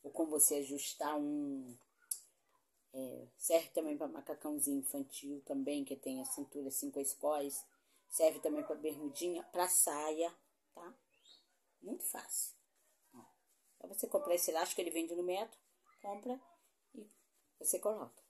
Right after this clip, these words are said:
Aí não precisa você dar aquelas pensas, tá? Que inco-, vai incomodar muita criança, entendeu? Então, você faz isso, ajusta, ó, cintura. Esse aqui também, esse aqui é de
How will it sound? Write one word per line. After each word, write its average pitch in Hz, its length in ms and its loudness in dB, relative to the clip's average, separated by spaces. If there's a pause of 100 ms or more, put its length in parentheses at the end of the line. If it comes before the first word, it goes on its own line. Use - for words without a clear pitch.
(300)
Aí - 100 -4
não - 80 -4
precisa - 300 4
você 190 80 2
dar 165 120 6
aquelas - 360 -2
pensas, 175 540 2
tá? 147 200 -2 (720)
Que 156 100 -2 (180)
inco-, 160 320 4
vai 156 140 -2
incomodar 165 420 -2
muita 339 240 0
criança, 151 560 -2
entendeu? 165 420 -2 (300)
Então, 160 240 -4
você 185 240 0
faz 202 240 -2
isso, 160 280 -2
ajusta, 160 600 -4
ó, 156 80 -10 (340)
cintura. 185 580 -2 (1700)
Esse 185 120 -2
aqui - 120 -12
também, 185 560 6
esse - 160 4
aqui 185 200 -2
é 180 40 2
de 175 580 -4